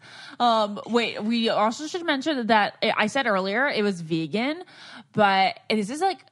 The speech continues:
cool because a lot of Jell-O is not vegan 'cause usually it's gelatin based. These aren't.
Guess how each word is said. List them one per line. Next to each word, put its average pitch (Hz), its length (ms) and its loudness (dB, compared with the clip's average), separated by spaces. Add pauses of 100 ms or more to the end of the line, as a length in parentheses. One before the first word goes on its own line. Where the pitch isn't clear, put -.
(360)
cool 226 460 0
because 196 340 -2
a 185 80 -2
lot 208 260 2
of 196 180 -4
Jell-O 196 520 2
is 165 240 -8
not 175 480 -2
vegan 160 440 -6
'cause 160 220 -6
usually 175 380 -6
it's 165 260 -8
gelatin 160 680 -4
based. 147 420 -6
These 185 280 -6
aren't. 214 680 -2